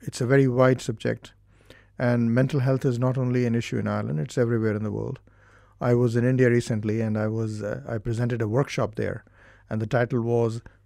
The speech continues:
Common Science of Psychiatry, Emotive Therapies and Meditations, and its application in subjective emotive breath therapy, that wa-, one, what I do.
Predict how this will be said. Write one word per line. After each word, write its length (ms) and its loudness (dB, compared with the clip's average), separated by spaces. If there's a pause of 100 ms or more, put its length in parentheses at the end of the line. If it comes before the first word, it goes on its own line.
Common 340 4
Science 400 -2
of 140 -2
Psychiatry, 800 -2
Emotive 400 0
Therapies 520 -2
and 140 -4
Meditations, 680 -6 (920)
and 420 2
its 280 -4
application 580 0
in 320 -6 (180)
subjective 540 0
emotive 380 -2
breath 220 -4
therapy, 300 -4
that 160 -8
wa-, 140 -6
one, 400 -8
what 220 -6
I 80 -4
do. 160 -6